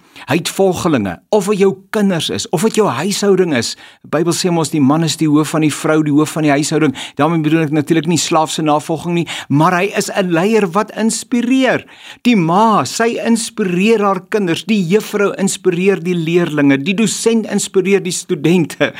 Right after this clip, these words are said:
die werkgewer inspireer sy werknemers. Ek weet nie waar die Here jou vandag ontplooi nie, waarmee hy jou vertrou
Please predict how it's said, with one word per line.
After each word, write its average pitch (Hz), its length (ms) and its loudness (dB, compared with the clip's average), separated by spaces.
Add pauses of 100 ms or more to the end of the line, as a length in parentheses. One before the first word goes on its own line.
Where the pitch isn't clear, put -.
(280)
die 226 160 2
werkgewer 208 720 0
inspireer 185 460 -2
sy 165 200 -2
werknemers. 147 760 0 (340)
Ek - 240 -6
weet 196 140 0
nie 147 100 0
waar 110 160 -2
die 120 140 -2
Here 104 100 -2
jou 104 160 0
vandag 95 320 -6
ontplooi 110 400 -2
nie, 127 160 4
waarmee 131 320 4
hy 107 140 0
jou 104 100 -2
vertrou - 540 -2